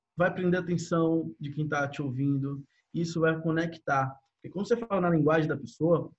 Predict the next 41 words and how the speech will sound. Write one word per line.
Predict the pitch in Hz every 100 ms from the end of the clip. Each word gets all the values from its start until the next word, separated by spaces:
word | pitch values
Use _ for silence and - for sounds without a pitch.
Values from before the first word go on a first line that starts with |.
| _ -
ela | 143
começa | 147 151 147 160
a |
te | 160
escutar, | - 180 135 113 - _ _
ela | 135 131
começa | 135 131 156
a |
te | -
dar | 139
atenção. | 139 160 170 - 123 113 117 _ _ _
Quando | - 147
você |
fala | 175 165
de | 165
uma | 160
linguagem | 143 139 131 -
técnica, | 135 151 156 143 131 113 - _ _ _ _ _
todo | - 165
mundo | 170 160 170 - -
acha | 143 156
chato. | - 127 123 - _ _ _
O | 165
direito | 165 180 190 -
por | 175
si | 170
só | 170
já | 170 185
é |
chato. | - 139 135 - _ _ _ _
Então, | 143 135
você | 156 151
tem | 165
que | 170
introduzir | 175 185 190 170 160 202
o |
direito | 190 170 151 156 165 175 175 - _ _
dentro | 135 131 180 196 180
de | 170
outro | 170 180 175
contexto. | 196 180 - 139 123